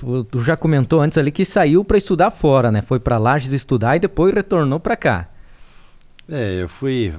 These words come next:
Speaker 2: fazer o segundo grau em Lages, né? Aliás, terminar o, na época era o ginásio, né? E de-, de-, daí, daí eu fiz o, duas séries do segundo grau lá, terminei aqui em Faxinal dos Guedes, que quando saiu,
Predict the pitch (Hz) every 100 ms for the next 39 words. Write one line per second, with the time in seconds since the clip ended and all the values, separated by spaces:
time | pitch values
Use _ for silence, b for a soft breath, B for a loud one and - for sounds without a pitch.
0 | 78 107 113 110 123 135 95 92 104 98
1 | 87 82 82 76 82 82 - - _ _
2 | - 120 120 90 - - b b b 123
3 | 120 120 131 147 123 92 82 76 80 -
4 | - - 123 131 - 113 117 110 147 139
5 | 175 170 143 131 123 b b b b -
6 | 127 135 - 120 117 135 135 110 104 117
7 | 120 92 - 127 110 104 87 92 107 113
8 | 117 160 120 - 123 120 98 - 110 117
9 | 110 101 120 120 117 143 131 135 - 131
10 | 127 139 110 123 123 - 117 147 160 -
11 | 165 143 165 180 170